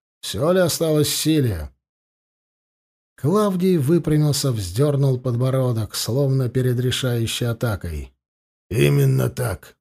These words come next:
Я ничего не менял. Но, может быть,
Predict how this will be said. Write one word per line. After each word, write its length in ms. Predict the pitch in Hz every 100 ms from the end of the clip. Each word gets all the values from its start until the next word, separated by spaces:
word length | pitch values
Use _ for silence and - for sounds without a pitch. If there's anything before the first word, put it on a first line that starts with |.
| _ _ _ -
Я 340 | 78 123 151
ничего 540 | 147 151 - 135 151
не 120 | 139 127
менял. 540 | 131 131 113 87 - _ _ _ _ _ _ _ _ -
Но, 240 | 78 120
может 400 | 135 156 147 156
быть, 600 | 143 170 160 - - -